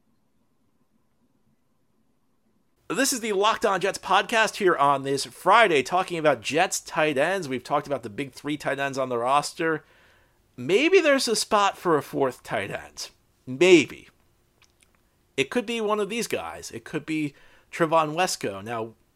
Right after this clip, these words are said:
Wesco, when the Jets drafted him back in twenty nineteen, there was a lot of hype about him as a blocker. He was a guy who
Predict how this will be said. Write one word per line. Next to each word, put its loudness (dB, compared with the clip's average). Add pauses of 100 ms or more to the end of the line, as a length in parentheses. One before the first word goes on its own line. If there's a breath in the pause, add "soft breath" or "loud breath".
(160)
Wesco, 2
when 4
the -4
Jets -4
drafted -2
him -4
back -2
in -10
twenty -2
nineteen, -2
there 8
was 8
a 4
lot 6
of 6
hype 2
about 4
him -2
as -2
a -6
blocker. 2 (840 soft breath)
He -2
was -2
a -4
guy 2
who -4